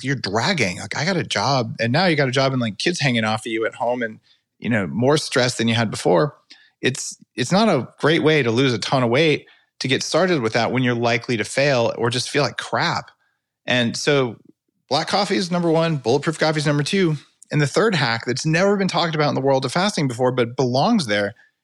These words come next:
is prebiotic fiber. You can get up to twenty grams, which is what the, the government and a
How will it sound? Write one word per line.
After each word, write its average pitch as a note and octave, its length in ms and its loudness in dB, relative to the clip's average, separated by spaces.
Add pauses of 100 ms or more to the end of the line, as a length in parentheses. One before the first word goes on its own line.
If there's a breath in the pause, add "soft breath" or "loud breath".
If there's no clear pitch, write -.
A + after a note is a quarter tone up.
is A#2+ 160 -8
prebiotic C3+ 600 -2
fiber. - 400 -6 (540 soft breath)
You - 80 0
can F3+ 60 4
get F#3 160 4
up E3+ 120 0
to D3 120 -2
twenty F3 320 0
grams, C3+ 400 0
which G#2+ 160 -4
is A#2 100 -2
what A#2+ 220 0 (140)
the, G#2 440 0 (200)
the A2 100 -6
government A#2 460 2
and G#2 180 0
a - 40 -8